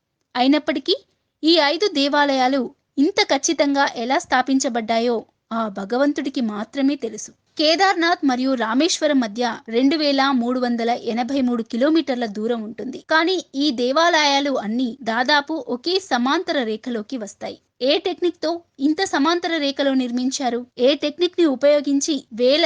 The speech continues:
సంవత్సరాల క్రితం నిర్మించారు అనేది ఈనాటికి మిస్టరీగానే మిగిలిపోయింది. శ్రీకాళహస్తి ఆలయంలో మెరుస్తున్న దీపం, అది వాయులింగమని చూపిస్తుంది. తిరువానిక్క ఆలయం లోపలి పీఠభూమిలోని నీటి బుగ్గ, అది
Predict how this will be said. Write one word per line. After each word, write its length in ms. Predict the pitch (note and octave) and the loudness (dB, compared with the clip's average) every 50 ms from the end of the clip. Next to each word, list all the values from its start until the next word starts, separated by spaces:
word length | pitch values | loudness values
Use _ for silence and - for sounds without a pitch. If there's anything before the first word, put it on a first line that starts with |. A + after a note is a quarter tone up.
| D4 D4 | 0 -2
సంవత్సరాల 600 | - - C#4 C4 C4+ D#4+ - - F4+ F4+ E4+ E4 | -4 -6 -2 -2 0 -2 -2 0 0 0 0 0
క్రితం 320 | D#4+ E4 C#4 C4+ - C#4 C4+ | -2 -4 -6 -2 0 0 0
నిర్మించారు 640 | C4 B3+ A#3+ B3 C4 C4 C4 - D4 B3 A#3+ B3 B3+ - - | 0 0 -2 -2 -2 0 -2 0 0 0 0 0 -2 -6 -8
అనేది 420 | - G#3+ A3 A3 A#3 A3+ C#4 C4+ B3 B3 - _ - | -8 -8 -6 -6 -4 -4 -4 -4 -4 -8 -14 _ -6
ఈనాటికి 600 | B3 B3+ D4+ D#4 E4 D#4+ E4 D#4 D#4+ D4 - E4+ A#4 G#4 C#4+ A3+ | -2 2 2 4 4 2 2 0 -2 -4 -2 -2 -2 0 -2 -2
మిస్టరీగానే 680 | A3 - - - D#4 C#4+ D#4 D4+ C#4 B3 A#3 A#3 C4 | -2 -4 -6 -4 -4 -2 -2 -2 -2 -2 -4 -2 -2
మిగిలిపోయింది. 680 | D#4 C#4 A3 G3+ - A3+ B3 - A3+ G#3 A3 - - - _ _ _ _ | -2 -2 -2 -4 -6 -8 -8 -8 -10 -10 -10 -12 -14 -16 _ _ _ _
శ్రీకాళహస్తి 920 | - - - E4 F#4+ F#4+ - G#4 F4+ F#4 F#4 E4+ D#4+ D4+ D4+ - - E4 D#4+ - - B3 B3 | -12 -6 0 0 0 2 2 2 2 2 2 0 -2 -4 -4 -4 -4 -4 -4 -4 -2 0 0
ఆలయంలో 480 | B3+ C#4+ E4 F4 E4 D#4 C#4+ C#4 C#4+ D4 C4 A3+ | 2 2 2 2 2 2 2 2 2 0 0 0
మెరుస్తున్న 460 | A3 A3+ B3+ D4+ - - - C#4+ C#4 C4 | -2 -2 -4 -6 -6 -4 0 0 0 0
దీపం, 380 | G#3+ G#3 G#3+ A3+ - G#3+ G#3+ - _ - | 0 -6 -10 -10 -10 -12 -12 -12 _ -8
అది 220 | A3+ G#3+ A3+ C#4+ F4 D#4 - | -6 -4 -2 -2 -2 -2 -2
వాయులింగమని 680 | A#3+ A#3 A#3+ C4 D#4 D#4+ D4+ D4+ C#4+ C#4 C4 B3+ B3+ D#4 D#4+ - | -4 -2 0 0 0 2 2 2 2 2 2 2 0 -2 -2 -4
చూపిస్తుంది. 520 | A#3 A3+ - G#3+ - - G#3+ F#3+ F#3+ F#3+ - _ _ _ - | -8 -8 -8 -12 -12 -12 -12 -14 -14 -16 -18 _ _ _ -2
తిరువానిక్క 560 | E4 E4+ E4+ F#4+ F#4+ G4 F#4 F4 E4 - - E4 D#4+ D#4 - - A#3+ A#3+ B3 | 0 0 2 2 2 2 2 2 0 0 0 0 0 0 0 0 0 2 4
ఆలయం 300 | C4+ D#4 E4 E4+ E4 D4 B3+ A3 | 4 4 2 2 2 2 2 2
లోపలి 360 | A3 A#3 C#4 - F4 D#4 D#4 C#4+ _ - | 0 -2 0 0 0 0 0 -2 _ -4
పీఠభూమిలోని 800 | C4 C#4+ D#4 C#4 E4 C4 C#4+ D4 C4+ C#4 C4 B3+ B3 B3+ C4+ B3+ - - - | -2 -2 0 0 0 0 2 2 2 2 2 0 0 0 0 -2 -4 -6 -4
నీటి 300 | A#3+ A#3+ C4 B3 - B3 | -2 -2 -2 -2 -2 -4
బుగ్గ, 260 | G3+ A3+ A3 G#3+ A#3 G3+ D#3+ _ - | -6 -6 -8 -6 -8 -8 -10 _ -10
అది 220 | G#3 G#3+ G#3 C4 | -10 -6 -4 -4